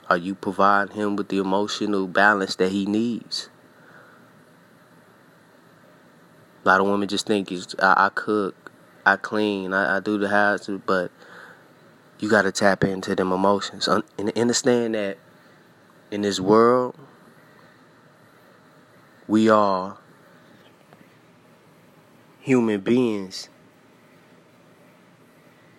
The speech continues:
and spiritual beings. But we're spiritual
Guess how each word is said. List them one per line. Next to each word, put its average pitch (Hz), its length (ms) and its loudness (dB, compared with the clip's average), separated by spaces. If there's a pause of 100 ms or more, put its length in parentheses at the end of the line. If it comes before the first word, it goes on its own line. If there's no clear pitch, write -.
(1080)
and 104 120 -4
spiritual 127 520 2
beings. 82 600 -8 (1500)
But 92 100 0
we're 92 200 -6
spiritual 104 920 0